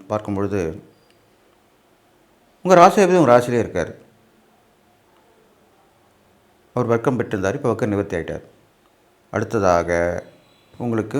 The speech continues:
மாறப்போகிறார். சனி பயிற்சி வரப்போகுது, அதை பத்தி கவலைப்பட வேணாம். அதனால பெரும்பாலும் நன்மை தான் செய்வார்.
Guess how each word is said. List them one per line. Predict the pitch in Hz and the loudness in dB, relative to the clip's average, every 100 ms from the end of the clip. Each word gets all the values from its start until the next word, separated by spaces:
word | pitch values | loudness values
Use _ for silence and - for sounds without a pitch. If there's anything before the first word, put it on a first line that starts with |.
| 139 | -4
மாறப்போகிறார். | 101 101 - 82 - - | -2 -4 -6 -8 -8 -2
சனி | 160 160 | -2 0
பயிற்சி | 135 117 | -2 -2
வரப்போகுது, | 87 78 - - - | -4 -8 -14 -20 -8
அதை | 143 | -6
பத்தி | 139 139 | -4 -2
கவலைப்பட | 107 90 80 | -2 -2 -4
வேணாம். | 73 80 - _ _ _ _ _ _ _ _ _ - 107 | -6 -12 -20 _ _ _ _ _ _ _ _ _ -8 -4
அதனால | 113 110 98 87 85 - - - | -2 0 -2 -2 -6 -14 -12 -2
பெரும்பாலும் | 190 185 175 | 4 4 4
நன்மை | 135 135 123 | 4 4 2
தான் | 117 | -2
செய்வார். | 98 80 - | -4 -6 -8